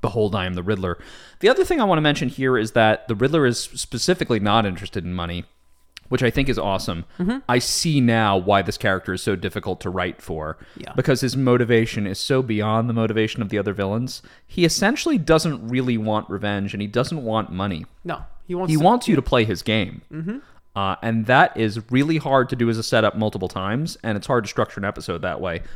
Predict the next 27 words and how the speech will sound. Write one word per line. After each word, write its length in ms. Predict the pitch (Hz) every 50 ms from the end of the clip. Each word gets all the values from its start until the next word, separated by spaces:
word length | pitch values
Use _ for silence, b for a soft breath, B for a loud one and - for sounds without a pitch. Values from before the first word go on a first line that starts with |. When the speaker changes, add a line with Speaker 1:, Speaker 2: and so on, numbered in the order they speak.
| B B -
Speaker 1:
but 100 | 117 120
it 100 | 107 104
is 140 | 101 -
so 460 | - - - 127 123 117 113 104 98 92
sinister 520 | - - 120 107 95 92 - - 95 85
and 120 | 80 82
cool. 340 | - - 101 90 80 85 - -
Speaker 2:
Yeah, 280 | - 202 185 151 143
it's, 160 | 165 156 -
it's 240 | - 190 180 - -
great, 320 | - 151 156 143 143 139 143
and 80 | 151
it's 100 | 147 139
a 60 | 160
great 200 | 147 165 151 139
use 220 | 139 139 139 - -
of 100 | 131 -
the 60 | -
character. 400 | - - 139 127 127 131 - 123
I 80 | 127 123 -
Speaker 1:
And 80 | -
again, 140 | 156 202 269
Speaker 2:
totally 100 | 240 160
Speaker 1:
he 60 | 170 180
wants 200 | 277 349 349 -
Speaker 2:
agree. 300 | 285 269 262 262 233 180
Speaker 1:
Mockridge 100 | 170